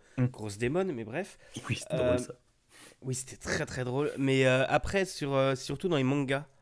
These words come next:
Speaker 2: euh, les mangas T P,
Speaker 1: Ah,
Speaker 2: ils
Speaker 1: je les ai
Speaker 2: expliquent
Speaker 1: pas lus.
Speaker 2: vraiment bien ça. Et, euh, bah, je vais peut-être pas te, je vais peut-être pas te raconter, du coup.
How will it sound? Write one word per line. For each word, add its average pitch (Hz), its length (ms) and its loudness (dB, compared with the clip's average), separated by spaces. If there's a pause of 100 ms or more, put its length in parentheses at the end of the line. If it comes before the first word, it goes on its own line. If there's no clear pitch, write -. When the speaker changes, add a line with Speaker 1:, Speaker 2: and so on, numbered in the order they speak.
(600)
Speaker 2:
euh, 120 220 2
les 120 80 2
mangas 139 260 4
T 143 140 0
P, 131 100 4
Speaker 1:
Ah, - 20 6
Speaker 2:
ils 135 80 6
Speaker 1:
je - 20 2
les 101 60 2
ai - 40 2
Speaker 2:
expliquent 107 220 2
Speaker 1:
pas 143 60 2
lus. 135 60 2
Speaker 2:
vraiment 170 160 0
bien 147 180 0
ça. 165 360 -6 (720)
Et, 131 200 6
euh, 127 180 4
bah, 123 100 -2
je 117 80 -4
vais 117 60 -6
peut-être 135 160 -4
pas 151 120 0
te, - 120 -10
je 127 160 -2
vais 123 80 -4
peut-être 131 320 -6
pas 151 100 -4
te 139 60 -12
raconter, 139 380 -8
du 127 100 -10
coup. 127 180 -12